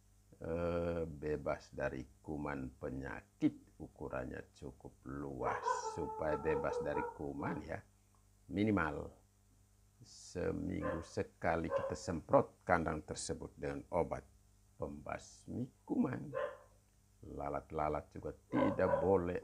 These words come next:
ada yang berkerumun di dalam kandang. Kita harus usir, kita harus cegah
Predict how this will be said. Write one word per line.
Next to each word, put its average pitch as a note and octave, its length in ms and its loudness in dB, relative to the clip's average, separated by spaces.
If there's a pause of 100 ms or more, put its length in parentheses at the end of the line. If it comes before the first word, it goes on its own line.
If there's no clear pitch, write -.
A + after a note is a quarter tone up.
ada E2 400 4
yang E2+ 240 2
berkerumun F2 800 6
di D#2 160 -2
dalam C#2+ 400 -2
kandang. C#2+ 400 -6 (480)
Kita F#2 320 -4
harus F#2+ 160 -8 (160)
usir, A2 480 -4
kita - 320 -4
harus - 240 -12
cegah A2+ 400 -2